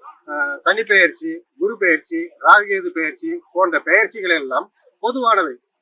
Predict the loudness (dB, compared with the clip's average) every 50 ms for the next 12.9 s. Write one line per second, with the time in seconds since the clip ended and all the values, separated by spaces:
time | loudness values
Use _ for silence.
0 | _ _ 0 2 2 2 2 2 2 0 0 0 -4 -8 -8 -4 0 2 2 2
1 | 2 0 -4 -4 -4 -6 -4 -4 -4 -2 -4 -4 -2 -2 -2 -2 -2 -2 -4 -4
2 | -4 -4 0 2 2 2 2 0 -10 -14 -16 -16 -16 -16 -14 -16 -18 -20 _ _
3 | -20 -20 -20 _ _ -4 -2 -2 -2 -2 -4 -4 -2 -2 -2 -2 -2 -6 -6 -4
4 | -2 0 2 2 2 0 -2 -10 -12 -14 -10 -8 -8 -8 -10 _ -4 -4 -2 -2
5 | -2 -4 -4 -4 -4 -6 _ _ _ _ 0 2 2 2 0 -2 -4 0 2 2
6 | 2 2 0 -4 -8 -12 _ _ _ _ _ _ 0 0 0 0 0 -4 -2 -2
7 | -2 -4 -4 -6 -4 -4 -4 -4 -6 -4 -4 -4 -4 -4 _ _ _ _ _ _
8 | _ _ -2 0 0 4 4 4 4 4 4 0 0 -2 -2 -2 -2 -2 -2 -4
9 | _ _ _ _ -2 4 6 6 6 6 4 0 -6 -6 -6 -8 -8 -8 -8 -8
10 | -8 -8 -10 _ _ _ _ _ _ 2 2 4 2 0 -2 0 4 6 8 8
11 | 8 6 4 2 -4 -6 -4 -4 -4 -6 -4 -4 0 2 2 2 2 0 -4 -6
12 | -4 0 0 0 0 0 -2 -4 -4 -4 -4 -2 -2 -2 -2 -2 -4 -8